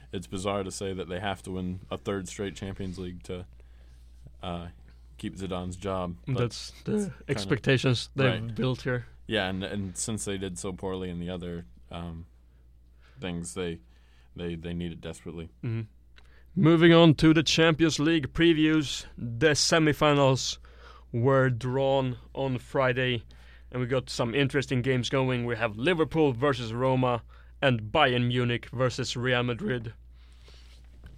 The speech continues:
Speaker 1: Dun,
Speaker 2: And
Speaker 1: dun,
Speaker 2: starting
Speaker 1: dun.
Speaker 2: off, we're going in on Tuesday in the first leg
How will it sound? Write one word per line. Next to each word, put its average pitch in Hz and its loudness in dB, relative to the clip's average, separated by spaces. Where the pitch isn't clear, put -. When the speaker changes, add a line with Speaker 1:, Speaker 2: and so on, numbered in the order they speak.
Speaker 1:
Dun, - -16
Speaker 2:
And 139 0
Speaker 1:
dun, 127 2
Speaker 2:
starting 131 4
Speaker 1:
dun. 131 4
Speaker 2:
off, 127 -2
we're 123 -4
going 127 0
in 127 2
on 139 2
Tuesday 135 0
in 151 0
the 147 4
first 143 2
leg 135 0